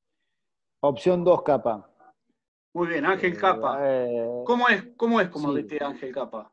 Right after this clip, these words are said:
Speaker 2: Pato? ¿Qué fue para vos?
Speaker 1: Y para mí, eh, fue el, el,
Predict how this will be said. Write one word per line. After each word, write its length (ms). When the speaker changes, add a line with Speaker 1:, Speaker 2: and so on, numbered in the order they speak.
Speaker 2:
Pato? 260
¿Qué 100
fue 160
para 200
vos? 280
Speaker 1:
Y 380
para 260
mí, 180
eh, 180
fue 540
el, 160
el, 420